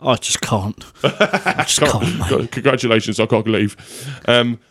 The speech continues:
Speaker 2: but yeah, so that was a really nice night. Like I say, I didn't make a set list for that one, so I just was going off the top of my dome.
Speaker 1: Wanging it.
Speaker 2: Um, no, I wasn't wanging it. Um, uh, but yeah, it was like in between each song, I would be thinking, "What's the best song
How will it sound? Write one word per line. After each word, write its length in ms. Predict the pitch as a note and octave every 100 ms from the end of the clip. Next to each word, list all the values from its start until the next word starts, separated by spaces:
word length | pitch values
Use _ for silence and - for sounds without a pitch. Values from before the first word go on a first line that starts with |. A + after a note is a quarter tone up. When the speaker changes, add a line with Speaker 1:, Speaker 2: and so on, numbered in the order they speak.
| -
Speaker 2:
but 120 | C#3
yeah, 180 | D#3 C3+
so 160 | A#2 B2
that 100 | G2+
was 120 | A2+
a 40 |
really 100 | A2 G#2
nice 220 | G2 A2
night. 220 | G#2 F2+
Like 180 | G#2+ G#2
I 60 |
say, 180 | G2 G#2+
I 40 | G2
didn't 160 | G#2+
make 160 | F#2+ -
a 40 |
set 200 | - -
list 180 | F#2 -
for 80 | F2
that 140 | F2
one, 160 | F#2 E2+
so 180 | F#2+ F2+
I 40 |
just 360 | F2+ - - - _
was 120 | G2+ -
going 260 | G2+ F2
off 140 | F2+ -
the 60 |
top 200 | - G2+
of 80 | G2
my 60 | F#2
dome. 320 | F#2 F#2 G#2+
Speaker 1:
Wanging 100 | G#2
it. 100 | A#2 - - - -
Speaker 2:
Um, 420 | G#2 G2+ G2+ G2 _ _ _ _ - -
no, 500 | A2+ B2 C3+ A2+ F2+ F#2+
I 40 |
wasn't 340 | G#2+ A2 G#2 F#2+
wanging 260 | F2+ E2+
it. 140 | - - - - -
Um, 420 | A2 A2 A2 A2+
uh, 260 | A#2+ A#2+ -
but 200 | C3 C3+
yeah, 140 | C3+
it 80 | A#2+
was 140 | B2
like 160 | A#2+ A2
in 120 | C#3
between 340 | B2+ - C3 B2
each 360 | B2 A#2+ -
song, 440 | - B2 G#2 F2+ F#2
I 60 |
would 160 | F#2+ F2+
be 80 | G2+
thinking, 360 | G#2+ G2+ F#2+ -
"What's 240 | E3+ F3
the 120 | E3
best 560 | B2+ - D#3 A#2+ - -
song 640 | - C3+ A2+ E2+ E2+ E2